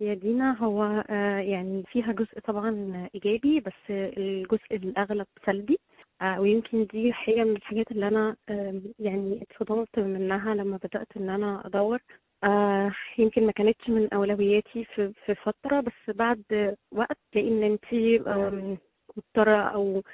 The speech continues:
أو حابة إن أنتي تلاقيه، آه، حد يشاركك حياتك، حابة إن أنتي ما تبقيش عايشة أوي جو الوحدة، بالذات إن هنا الحياة عملية جدًا والناس مشغولة جدًا في شغلها و-،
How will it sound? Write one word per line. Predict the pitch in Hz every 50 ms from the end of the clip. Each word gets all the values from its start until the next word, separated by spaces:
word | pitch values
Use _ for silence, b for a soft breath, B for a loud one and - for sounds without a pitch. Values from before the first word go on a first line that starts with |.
| B B B B B
أو | 196 -
حابة | - 220 214 196 214
إن | 214 214
أنتي | 220 214 - - 220
تلاقيه، | - - 202 202 - 220 208 208 214 208 202 196 202 - 202
آه، | 202 190 190
حد | 185 - - 208 202 196 220
يشاركك | 220 214 - - - 196 - - 214 -
حياتك، | - - 196 180 185 208 - - 240 - _ -
حابة | - - 208 196 202 196
إن | 196 190
أنتي | 190 196 - - 208
ما | 196 196 - -
تبقيش | - 196 202 202 - -
عايشة | 196 196 - - 208 196 196 196
أوي | 196 202 202
جو | - 202 196 202 208
الوحدة، | 202 190 190 196 - - - 233 240
بالذات | 233 214 - - 208 - 226
إن | 208 202 185 208
هنا | 208 214 208 208 b b b b b b -
الحياة | 202 - - 208 202
عملية | 202 208 208 196 196 208 214 202
جدًا | 190 202 196 - - 214 220 233 233 226
والناس | 202 190 190 190 - -
مشغولة | 196 185 190 196 202 202
جدًا | 196 202 190 - 208 202
في | - 208 196 - -
شغلها | 202 196 202 - - 220 220 226 220
و-، | 220 220 220 208